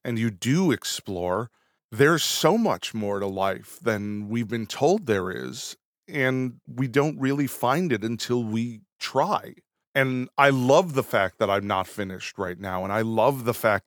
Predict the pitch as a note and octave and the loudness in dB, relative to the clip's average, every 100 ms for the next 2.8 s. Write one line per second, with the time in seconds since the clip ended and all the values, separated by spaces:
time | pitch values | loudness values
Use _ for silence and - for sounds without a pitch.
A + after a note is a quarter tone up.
0 | - G#2+ G#2 G#2+ - - C3 D3 E3 F2 | 0 2 2 0 -6 -4 2 2 2 -4
1 | - _ _ _ _ _ - A#2+ A#2+ G2+ | -14 _ _ _ _ _ -8 -2 0 0
2 | G2 F2+ F#2+ E2+ G#2 F#2 - | -2 -2 -4 -8 -8 -8 -16